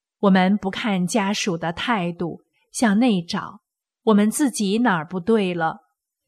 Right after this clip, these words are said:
是给家属讲真相缺乏深度。同修的父亲虽然知道了基本真相，知道大法好，他儿子是好人，但对为什么练法轮功不犯法，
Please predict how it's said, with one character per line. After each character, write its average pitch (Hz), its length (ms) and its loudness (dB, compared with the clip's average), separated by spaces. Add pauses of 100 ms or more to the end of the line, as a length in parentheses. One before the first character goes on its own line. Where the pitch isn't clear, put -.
是 - 180 4
给 196 220 0
家 214 280 0
属 190 320 -2
讲 180 300 -2
真 226 240 2
相 190 400 -2
缺 247 240 -2
乏 175 240 -6
深 240 400 0
度。 202 300 -4 (640)
同 214 240 4
修 226 200 2
的 220 140 2
父 226 260 -4
亲 185 360 -2
虽 269 180 0
然 190 260 -2
知 247 220 0
道 233 220 0
了 175 180 0
基 254 240 -2
本 160 260 -2
真 202 280 0
相， 180 400 -4 (240)
知 214 160 2
道 190 260 2
大 196 240 -2
法 170 260 -6
好， 185 420 -6 (200)
他 262 160 0
儿 196 320 0
子 208 260 0
是 233 200 -2
好 160 320 -4
人， 160 400 -10 (440)
但 240 280 4
对 233 300 4
为 277 200 2
什 226 180 -2
么 175 140 0
练 202 260 0
法 175 200 -6
轮 165 200 -4
功 233 300 0
不 185 180 -6
犯 202 360 -2
法， - 340 -10